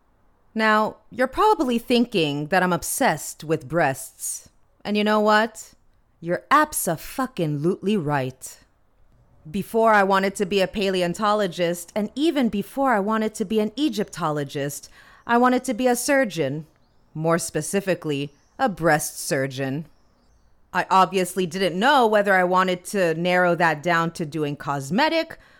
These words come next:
or plastic surgery. And yes, there's a difference. I just knew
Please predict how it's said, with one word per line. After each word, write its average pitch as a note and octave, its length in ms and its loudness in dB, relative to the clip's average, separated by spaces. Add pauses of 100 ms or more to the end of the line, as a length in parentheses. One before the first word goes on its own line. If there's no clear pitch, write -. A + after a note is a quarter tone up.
(140)
or D#4 120 2
plastic F#3 600 -2
surgery. C3+ 640 -6 (540)
And C4+ 160 0
yes, D#3+ 680 0
there's F3 200 0
a F#3+ 60 0
difference. E3+ 760 -2 (840)
I G4+ 140 4
just G4 200 0
knew F#3 460 2